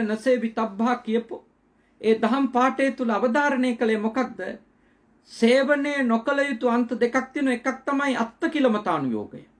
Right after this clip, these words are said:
දැන් මේ අත්ති කිලමතානුයෝගී අන්තය තුල කෙනෙක් ඉන්නකොට එයා තාපසයෙක් විදියට ඉඳගෙන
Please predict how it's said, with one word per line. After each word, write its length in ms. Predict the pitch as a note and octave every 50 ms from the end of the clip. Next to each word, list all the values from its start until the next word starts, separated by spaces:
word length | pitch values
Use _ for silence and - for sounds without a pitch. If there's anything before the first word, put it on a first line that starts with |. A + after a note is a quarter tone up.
| _ _ _ _ _ _ _ _ _ _ _ _ _ _ _ _ _ _ _ _ _ _ _ -
දැන් 140 | G#3+ A#3+
මේ 120 | B3+ C4 A#3+
අත්ති 300 | G3 G3+ - - D#4 D4+
කිලමතානුයෝගී 960 | - D4 D4+ D4 D4+ D4 - D4 D4 C#4+ C#4 C#4 D4 C#4+ C#4 A#3+ B3+ C#4 C4
අන්තය 440 | G#3+ G#3+ A#3+ B3+ - - C#4+ C4+ B3
තුල 240 | - B3+ B3 A3 F#3+ F3+ - - - _ _ _ _ _ _ _ _ _ _ _ _
කෙනෙක් 320 | - B3 B3 C#4+ - - -
ඉන්නකොට 480 | B3 B3+ D4 D4+ - - A#3+ A3+ - F3+ E3+ F3 A3 - - _ _ _ _ _ _ _ _ _ _ _ _ -
එයා 280 | A3 B3+ C#4+ D4 C#4
තාපසයෙක් 760 | A3+ - - A3+ A#3 A#3 A#3+ D4 D4 D4 - D4 D4 D4 - -
විදියට 360 | C4+ A3+ B3+ C#4 C#4+ A3+ B3+
ඉඳගෙන 480 | B3 A#3 A#3+ A#3+ B3 A3+ A#3+ A#3 A3